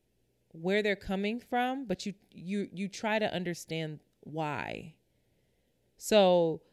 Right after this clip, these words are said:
examples of empathy are, like, being in a relationship with someone and they've done you wrong. You don't have to accept the behavior, but humanize them in a way where it's like, "Wow, what happened to you? What caused this in you?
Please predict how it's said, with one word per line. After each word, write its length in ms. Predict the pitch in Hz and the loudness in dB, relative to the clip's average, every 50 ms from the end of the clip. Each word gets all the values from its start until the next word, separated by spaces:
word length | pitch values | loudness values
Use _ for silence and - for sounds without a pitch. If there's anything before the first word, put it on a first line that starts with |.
| _ _ _ _ - | _ _ _ _ -2
examples 540 | 196 170 - 214 220 233 226 240 240 190 | -2 0 0 0 0 2 2 0 0 0
of 100 | 202 - - | -2 -2 -2
empathy 920 | - 190 202 - 196 185 - _ - 175 165 160 156 151 151 151 160 165 - _ _ _ _ _ _ _ _ - | -2 -2 -2 -2 -4 -6 -6 _ -4 -2 -2 -2 -2 -4 -4 -6 -8 -12 -16 _ _ _ _ _ _ _ _ -4
are, 100 | 170 170 | -2 0
like, 380 | 165 165 156 151 151 147 143 - _ _ _ _ _ _ _ _ _ _ _ _ - 156 | 2 2 2 2 2 0 -4 -8 _ _ _ _ _ _ _ _ _ _ _ _ -10 -2
being 200 | 160 220 233 233 | 2 2 2 2
in 100 | 226 208 | 2 0
a 40 | 190 | 0
relationship 720 | 170 170 160 151 160 175 180 - - 180 - - - - - | -2 -2 -2 0 0 -2 -2 -4 -6 -8 -8 -8 -8 -8 -8
with 120 | 156 147 - | -12 -12 -10
someone 680 | - - 151 143 147 143 135 131 131 131 131 135 143 - _ _ _ _ _ _ _ _ _ _ _ | -8 -6 -6 -6 -6 -6 -6 -6 -8 -8 -10 -12 -14 -18 _ _ _ _ _ _ _ _ _ _ _
and 140 | 165 165 165 | -4 0 0
they've 180 | 170 165 151 139 | 0 0 0 0
done 220 | 170 160 156 151 | 0 0 0 0
you 140 | 156 151 143 | -2 -4 -4
wrong. 300 | 147 143 131 120 120 135 | -4 -4 -4 -4 -6 -4
You 80 | 165 208 | -4 -2
don't 80 | 247 | -2
have 140 | 262 262 - | -2 -2 -2
to 80 | - - | -4 -6
accept 520 | 175 - - - - - 208 - - - | -6 -6 -8 -6 0 2 2 2 2 -2
the 80 | - 165 | -8 -8
behavior, 840 | - - - 147 180 196 202 202 202 - 175 139 123 120 104 139 - _ _ - _ _ | -8 -8 -6 -2 0 0 0 0 -2 -4 -4 -4 -4 -4 -6 -8 -10 _ _ -20 _ _
but 140 | - 180 - | -4 -4 -4
humanize 840 | - - - 226 254 285 294 277 214 180 160 147 143 139 143 - | -6 -4 -4 -2 -2 0 0 -2 -2 0 0 0 0 -2 -4 -6
them 240 | - - 143 143 143 | -6 -4 -4 -4 -4
in 140 | 135 143 151 | -4 -4 -2
a 60 | 143 | -2
way 180 | 139 143 143 139 | -2 0 0 0
where 100 | 139 143 | -2 -2
it's 120 | 143 - 151 | -4 -4 -6
like, 160 | 143 147 160 | -8 -4 -4
"Wow, 240 | 175 175 175 165 156 | -2 -2 0 0 -2
what 180 | 165 180 - | -2 -4 -6
happened 460 | 175 - 190 190 - - 165 165 175 - | -6 -4 -4 -4 -4 -6 -8 -10 -8 -8
to 120 | - 151 | -8 -8
you? 400 | 135 127 98 - - - - - 156 | -8 -6 -8 -8 -8 -8 -10 -8 -4
What 220 | 170 208 - - | -4 -4 -4 -4
caused 600 | - - - 190 180 175 185 180 170 - - - | -8 -6 -4 -2 -2 0 -2 -4 -6 -10 -14 -12
this 580 | - 76 - - - - - - - - - - _ _ _ _ _ _ - | -10 -8 -8 -8 -10 -14 -16 -16 -14 -14 -14 -16 _ _ _ _ _ _ -6
in 200 | 170 165 160 156 | -6 -4 -4 -6
you? 520 | 151 151 160 156 143 123 67 139 - 135 | -6 -6 -4 -4 -4 -4 -6 -8 -10 -12